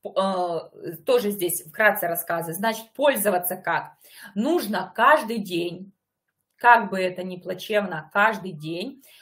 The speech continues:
Идеал, я уже сказала, утро и вечер. И нужно, чтобы крем впитался.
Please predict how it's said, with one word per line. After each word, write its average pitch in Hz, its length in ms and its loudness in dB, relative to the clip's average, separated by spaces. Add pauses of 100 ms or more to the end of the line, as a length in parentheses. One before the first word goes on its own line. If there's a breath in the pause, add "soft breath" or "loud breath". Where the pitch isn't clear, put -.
(180 loud breath)
Идеал, 233 540 4
я 175 140 -4
уже 185 120 -8
сказала, 180 500 -6
утро 208 320 -6
и 180 160 -6
вечер. 294 540 -6 (100)
И 233 440 -10 (300)
нужно, 285 380 -4
чтобы 208 440 -4
крем 220 440 -6
впитался. 175 760 -8